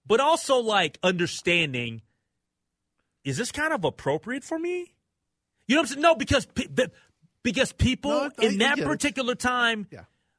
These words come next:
Speaker 1: did you hear those same things? People were kinda like, "Ah, I'm not sure that this is appropriate
Speaker 2: I didn't hear
Speaker 1: for
Speaker 2: per-,
Speaker 1: television."
Speaker 2: I didn't hear per se, but knowing how people wore back then compared to where they're now, I'm sure those arguments were there. So I'm not surprised by that.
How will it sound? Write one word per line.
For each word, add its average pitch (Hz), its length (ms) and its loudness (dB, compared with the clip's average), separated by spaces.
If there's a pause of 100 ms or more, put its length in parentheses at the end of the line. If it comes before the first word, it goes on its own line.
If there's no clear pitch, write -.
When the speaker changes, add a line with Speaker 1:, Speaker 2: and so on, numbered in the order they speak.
(320)
Speaker 1:
did 180 180 2
you 269 120 2
hear 294 180 0
those 262 220 2
same 226 260 0
things? 226 340 0
People 214 180 -6
were 202 60 -6
kinda 208 200 -2
like, 202 140 -2
"Ah, 269 320 -2
I'm 226 100 -6
not 247 180 -2
sure - 200 -8
that 196 140 -6
this 208 200 -4
is 175 220 -10 (260)
appropriate - 580 -2
Speaker 2:
I 226 120 2
didn't 247 240 0
hear 220 220 0
Speaker 1:
for 214 60 10
Speaker 2:
per-, - 40 -8
Speaker 1:
television." 143 480 2
Speaker 2:
I - 80 0
didn't 240 100 0
hear 254 140 2
per 185 100 -4
se, 196 140 0
but 165 160 -2
knowing 180 240 0
how 170 60 0
people 175 280 -4
wore 151 240 0
back 156 280 -2
then 151 120 -4
compared 151 240 -6
to 143 80 -6
where 139 100 -2
they're 135 140 -4
now, 139 200 -6
I'm 143 100 -6
sure 160 260 -4
those 139 140 -6
arguments 123 420 -12
were 113 60 -14
there. 101 240 -16
So - 160 -14
I'm 135 100 -8
not 135 160 -4
surprised 110 420 -12
by 71 100 -20
that. 60 180 -20